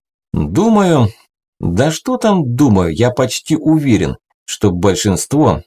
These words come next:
особенно такие балбесы, как Пилс и его же Полизы, будут спешить и пропускать изучение второстепенных навыков, чтобы быстрее добраться до более серьезных.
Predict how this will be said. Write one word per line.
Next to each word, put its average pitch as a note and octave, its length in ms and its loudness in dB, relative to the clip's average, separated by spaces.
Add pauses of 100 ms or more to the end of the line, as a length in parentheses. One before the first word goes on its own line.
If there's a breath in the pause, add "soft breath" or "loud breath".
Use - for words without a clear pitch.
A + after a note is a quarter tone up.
(140)
особенно C3 580 -2
такие A#2 360 0
балбесы, G#2+ 680 0
как G2+ 200 0 (180)
Пилс B2+ 340 0
и - 20 2
его F#2+ 160 0
же F#2+ 140 -2
Полизы, C3 560 -2 (340 loud breath)
будут E3 640 0
спешить D3+ 600 -2
и C#3+ 80 0
пропускать A#2+ 720 -4
изучение A#2 640 0
второстепенных A2 1000 -2
навыков, A2+ 520 -2 (280 loud breath)
чтобы D3+ 460 -2
быстрее D3+ 520 0
добраться B2 600 0
до A2 140 2
более G#2 320 2
серьезных. A#2+ 760 -2